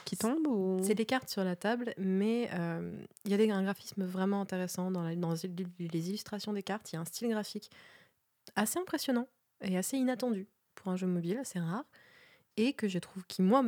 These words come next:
Speaker 2: m'a immédiatement attiré, qui a fait que j'ai cliqué sur l'icône. Évidemment, comme souvent, on est dans le store, on fait : « Ah, qu'est-ce qui se passe ? Ah bah tiens, ça, ça a l'air intéressant visuellement », donc je clique dessus. Et du coup, voilà.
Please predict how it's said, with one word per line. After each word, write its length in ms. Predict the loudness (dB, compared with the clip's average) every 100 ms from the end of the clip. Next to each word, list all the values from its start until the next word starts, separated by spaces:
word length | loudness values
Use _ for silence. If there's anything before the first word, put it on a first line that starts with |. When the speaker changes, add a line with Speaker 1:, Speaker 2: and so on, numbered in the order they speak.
| 4
Speaker 2:
m'a 140 | 0
immédiatement 440 | 4 2 4 2 0
attiré, 320 | 0 -2 -2
qui 100 | -4
a 40 |
fait 100 | -6 -6
que 60 |
j'ai 100 | -6
cliqué 280 | -8 -4 -2
sur 160 | -2 -4
l'icône. 300 | -2 -2 -2
Évidemment, 360 | -4 -4 -4
comme 160 | -4 -6
souvent, 280 | -4 0 0
on 20 |
est 80 | -2
dans 100 | -4
le 60 |
store, 300 | -4 -2 -2
on 40 | -2
fait : « 120 | -8
Ah, 120 | -12 -12
qu'est-ce 160 | -14 -12
qui 80 | -12
se 60 |
passe ? 260 | -10 -12 -10
Ah 40 | -12
bah 100 | -12
tiens, 180 | -10 -8
ça, 180 | -8
ça 140 | -8 -6
a 20 |
l'air 120 | -4
intéressant 420 | -4 -6 -8 -6
visuellement », 440 | -6 -6 -6 -6 -8
donc 140 | -10 -14
je 60 |
clique 260 | -18 -20 -20
dessus. 220 | -20 -20 _ _
Et 60 | -12
du 120 | -10
coup, 140 | -10 -6
voilà. 160 | -6